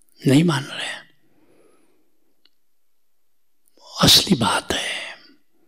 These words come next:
कि जो गुरु कह रहा है, बहुत लोग सुनते ही नहीं हैं।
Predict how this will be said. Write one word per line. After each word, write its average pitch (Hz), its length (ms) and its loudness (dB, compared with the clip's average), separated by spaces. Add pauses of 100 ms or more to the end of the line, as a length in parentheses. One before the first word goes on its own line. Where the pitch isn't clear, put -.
(400)
कि 160 80 4
जो 131 180 4
गुरु 135 280 2
कह - 420 -2
रहा - 280 -4
है, - 240 -10 (1080)
बहुत 151 240 6
लोग 156 160 6
सुनते 127 520 6
ही 98 140 4
नहीं - 320 -4
हैं। - 440 -14